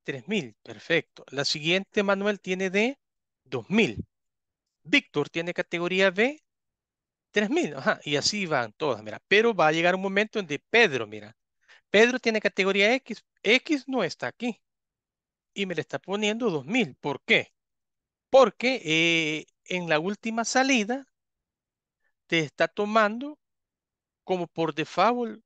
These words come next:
si no es A, B o C. Como no es A, B o C,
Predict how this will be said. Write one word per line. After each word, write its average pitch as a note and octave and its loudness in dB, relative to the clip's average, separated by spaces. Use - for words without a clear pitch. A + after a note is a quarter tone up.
si - -4
no D#3+ -6
es F#3+ -2
A, F#3 4
B D#3 -2
o B2+ -10
C. - -4
Como C#3+ -8
no E3 0
es E3+ 0
A, F#3+ 2
B C#3+ 0
o D3 -2
C, A#3+ -2